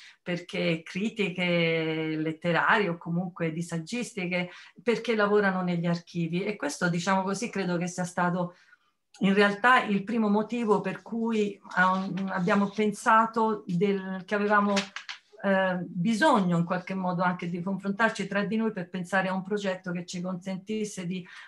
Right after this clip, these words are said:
eh, in qualche modo affrontare una questione che a noi pareva importante ed impellente, quella cioè di, ehm, diciamo così, lavorare, contribuire, impegnarci per rendere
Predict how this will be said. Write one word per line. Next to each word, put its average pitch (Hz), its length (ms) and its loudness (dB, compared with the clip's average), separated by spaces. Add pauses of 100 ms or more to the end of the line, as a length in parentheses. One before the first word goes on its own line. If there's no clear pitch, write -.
(100)
eh, 185 280 0
in 196 120 -2
qualche 196 280 -4
modo 208 260 0
affrontare 208 720 2
una 185 200 -2
questione 196 640 -2
che 175 120 -4
a 175 80 0
noi 190 380 -4 (260)
pareva 185 320 -2
importante 196 800 0
ed 175 100 -4
impellente, 180 640 -2
quella 190 240 -2
cioè 214 340 -2
di, 208 320 -2 (400)
ehm, 190 800 0 (640)
diciamo 208 280 -4
così, 214 220 0
lavorare, 226 640 4
contribuire, 208 880 -2
impegnarci 220 800 2
per 190 140 -2
rendere 202 540 -2